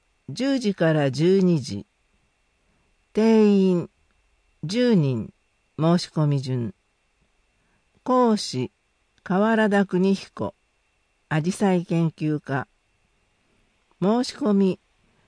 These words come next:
六月十六日月曜、九時から電話で。零三三六五四零零九五。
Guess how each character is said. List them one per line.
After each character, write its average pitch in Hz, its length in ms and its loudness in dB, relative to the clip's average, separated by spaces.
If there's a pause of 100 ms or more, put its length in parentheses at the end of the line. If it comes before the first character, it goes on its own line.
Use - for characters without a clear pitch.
(160)
六 190 300 -2
月 247 340 0
十 233 240 4
六 233 280 0
日 208 300 0
月 196 380 -2
曜、 175 420 0 (460)
九 277 100 -6
時 262 140 -6
か 175 180 0
ら 135 160 -2
電 143 300 0
話 143 140 -2
で。 131 280 -6 (960)
零 220 280 4
三 190 440 -2 (300)
三 247 380 0
六 202 300 0
五 170 320 2
四 156 400 -2 (280)
零 220 320 2
零 226 320 2
九 165 400 0
五。 131 400 0